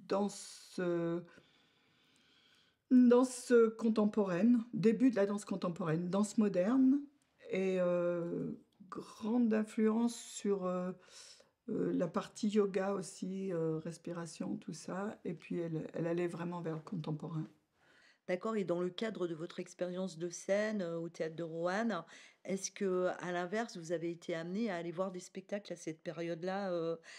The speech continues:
Speaker 2: à des, de l'autre côté de la barrière, j'ai envie de dire ?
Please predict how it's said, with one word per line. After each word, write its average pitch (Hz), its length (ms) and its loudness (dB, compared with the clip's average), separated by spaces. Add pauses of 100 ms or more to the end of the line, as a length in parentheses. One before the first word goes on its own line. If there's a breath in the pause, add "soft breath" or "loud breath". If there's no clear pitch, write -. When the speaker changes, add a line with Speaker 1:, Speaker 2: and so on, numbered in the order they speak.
(160 loud breath)
Speaker 2:
à 160 140 -2
des, 175 140 4
de 175 180 -2
l'autre 214 220 0
côté 214 240 0
de 185 40 -2
la 185 100 4
barrière, 190 400 2
j'ai 165 140 -10
envie 160 220 -10
de 147 80 -18
dire ? 170 240 -4